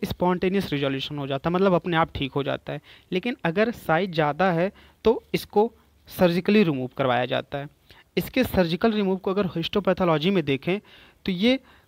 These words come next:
ग्रैनुलर दिखाई देता है, और ग्रैनुलर इसलिए दिखाई देता है क्योंकि इसमें लाइसोसोम की कंसंट्रेशन बहुत ज़्यादा होती है। कई बार ये epulis carcinomatous हो सकते हैं, यानी कैंसरस हो सकते हैं। अब अगर एपिथेलियल का कैंसर है, that is known as carcinoma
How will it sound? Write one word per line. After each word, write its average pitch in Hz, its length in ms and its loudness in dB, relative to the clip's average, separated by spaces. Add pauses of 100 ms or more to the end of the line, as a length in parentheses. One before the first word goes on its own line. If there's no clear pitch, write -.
(100)
ग्रैनुलर 190 560 4
दिखाई 147 340 -2
देता 135 280 -2
है, - 100 -2
और 170 140 4
ग्रैनुलर 170 440 2
इसलिए 214 320 0
दिखाई 165 280 0
देता 156 220 -2
है 190 40 -2
क्योंकि 180 200 -2
इसमें 208 200 -2
लाइसोसोम 165 600 0
की 208 220 -6 (380)
कंसंट्रेशन 190 640 0
बहुत 131 200 -6
ज़्यादा 120 240 -6
होती 127 380 -8
है। 135 80 -12 (680)
कई 175 120 6
बार 175 160 4
ये 180 200 4
epulis 175 320 0
carcinomatous 160 720 0
हो 160 60 -2
सकते 156 320 -4
हैं, 151 60 0
यानी 156 220 -2 (300)
कैंसरस 160 420 2
हो 156 100 0
सकते 143 340 -8
हैं। 139 140 -10 (460)
अब 190 140 0 (120)
अगर 180 300 2
एपिथेलियल 170 500 2
का 185 140 0
कैंसर 175 400 -2
है, 180 80 2
that 156 200 -2
is 160 100 -4
known 156 200 -2
as - 80 -8
carcinoma 151 640 -4